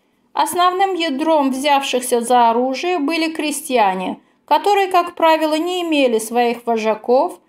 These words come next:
способных руководить вооруженной борьбой.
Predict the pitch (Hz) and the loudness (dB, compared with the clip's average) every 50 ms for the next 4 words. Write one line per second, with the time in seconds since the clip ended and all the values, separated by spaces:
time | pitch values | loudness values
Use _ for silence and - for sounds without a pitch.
0 | _ _ _ - - - 294 294 285 285 - 359 381 381 370 370 370 370 - 294 | _ _ _ -20 -4 0 0 0 2 2 0 0 0 0 0 -2 -2 -2 -4 -4
1 | 285 285 - 269 262 262 254 226 254 302 330 320 - 294 269 262 254 240 233 233 | -4 -2 0 2 2 2 2 0 -2 -4 -4 -6 -4 0 2 2 2 2 2 -2
2 | 226 214 233 240 254 262 262 269 269 233 262 262 262 254 220 208 202 185 175 160 | -2 -2 -2 0 0 0 -2 -2 -2 0 2 2 2 0 0 -2 -2 -2 -2 -4
3 | 151 - | -6 -10